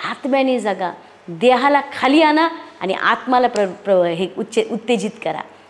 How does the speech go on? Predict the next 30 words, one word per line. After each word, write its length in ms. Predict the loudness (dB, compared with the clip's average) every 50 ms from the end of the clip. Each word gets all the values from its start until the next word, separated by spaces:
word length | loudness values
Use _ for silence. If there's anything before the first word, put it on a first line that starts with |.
| -10 -6 -4
बघा, 180 | -2 0 0
तुम्ही 260 | -2 -2 -4 -4 -2
आ-, 100 | -2 -2 -4 -4
आनंदाने 460 | -2 -2 -2 -2 -2 -2 -4 -4 -6
जीवन 320 | -6 -6 -8 -6 -6 -8 -10
जगाल. 300 | -10 -12 -14 -14 -16 -20 -20 _ _ _ -20 -20 -16 _ -4
कारण 140 | -2 0 0
आपण 300 | -2 -2 -4 -4 -2 0
डोळे 200 | 0 2 2 0
बंद 240 | 0 -2 -4 -4
करूया 380 | -2 -2 0 0 2 2 0 0 -2 -8 -14 -20 -20 -14 -10
आणि 140 | -6 -6 -4
बोलूया 360 | -4 -4 -6 -6 -6 -8 -8
प्रभूशी. 440 | -10 -12 -14 -16 -16 -18 -20 -20 -20 -20 -20 -20 -20 -20 _ _ -20 _ _ _ _ -20 -20 -20 -16 -10 -4
देवप्पा, 420 | -2 0 0 0 0 0 2 2 2 2 0 -4 -16 -18 -18 -18 -20 -12 -6
ह्या 100 | -4 -2
सगळ्या 300 | -2 0 2 2 4 2
परिस्थितीमध्ये 800 | 4 4 2 2 2 0 -6 -6 -6 -4 -4 -2 0 2 2 0 0 -4 -14 -18 -20 -10 -2 0
पवित्र 280 | 2 2 2 2 2
आत्म्याने 420 | 2 2 2 2 0 -2 -2 -2 -2
तू 160 | -2 0 0
आम्हाला 300 | 0 0 0 0 -2 -2
भर 240 | -2 -2 0 0 0
पित्या, 320 | 0 -2 -6 -8 -8 -12 -12 -14 -16 -20 -20 -8 -2
कारण 240 | 0 2 2 2 2
ज्यावेळेस 400 | 4 4 4 6 6 4 4 2
देवाचा 400 | 2 2 4 4 2 2 2 2
आत्मा 300 | 2 0 0 -2 -2 -4
तुमच्यावरती 640 | -4 -4 -6 -8 -6 -6 -6 -6 -6 -6 -6 -6 -4
येईल, 260 | -4 -4 -4 -4 -6